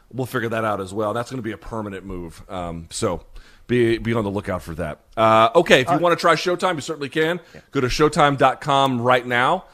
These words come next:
Speaker 1: and, uh, you can try it for free for thirty days. You like it, you can keep it. If not, you know, go watch something stupid. If you wanna get some of this brilliant M K merchandise, store dot show, that's S H O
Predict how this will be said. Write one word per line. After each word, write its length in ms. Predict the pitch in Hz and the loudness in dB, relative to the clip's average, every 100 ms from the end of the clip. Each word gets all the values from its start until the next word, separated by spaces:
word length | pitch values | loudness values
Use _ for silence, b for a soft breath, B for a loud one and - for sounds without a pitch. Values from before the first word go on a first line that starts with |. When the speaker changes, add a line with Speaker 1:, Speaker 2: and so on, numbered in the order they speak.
| b b - | b b -6
Speaker 1:
and, 540 | 113 123 123 120 110 | -2 0 0 -2 0
uh, 360 | 127 120 117 113 | 2 4 2 0
you 80 | 120 | -4
can 140 | 117 | -6
try 180 | 107 127 | 0 2
it 80 | - | 0
for 80 | |
free 220 | 107 139 147 | -4 -4 -2
for 120 | 131 | -2
thirty 320 | 131 139 120 | 0 0 0
days. 380 | 110 135 165 127 | 0 2 2 0
You 80 | 117 | 0
like 220 | 123 139 | 0 -2
it, 60 | |
you 80 | 123 | -8
can 100 | 110 | -12
keep 220 | 107 165 | -12 -10
it. 60 | 165 | -8
If 120 | 107 | -4
not, 260 | 123 147 - | 0 0 -2
you 100 | 120 | -6
know, 180 | 117 135 - - - - | -4 -2 6 6 6 0
go 120 | 117 | 4
watch 220 | 123 127 | 4 4
something 180 | 135 120 | -2 -4
stupid. 400 | - 147 196 190 b b b b b b b | -4 -4 -4 -6 b b b b b b b
If 60 | |
you 60 | 135 | 2
wanna 160 | 160 170 | 4 4
get 120 | 160 | 4
some 140 | 180 | 2
of 80 | 165 | 2
this 140 | 147 - - | 2 -2 -10
brilliant 580 | 98 143 165 175 175 160 | -2 4 6 6 2 0
M 120 | 170 | 0
K 200 | 175 160 | 0 0
merchandise, 680 | 156 165 185 185 190 180 - | 2 0 0 2 2 2 -6
store 420 | - - 180 175 | -10 2 6 8
dot 200 | 160 151 | 8 6
show, 260 | - 156 151 | 4 6 6
that's 240 | 123 - | 4 2
S 200 | 147 139 - | 0 0 0
H 240 | 147 - | -2 -2
O 300 | 123 101 107 | -2 0 -2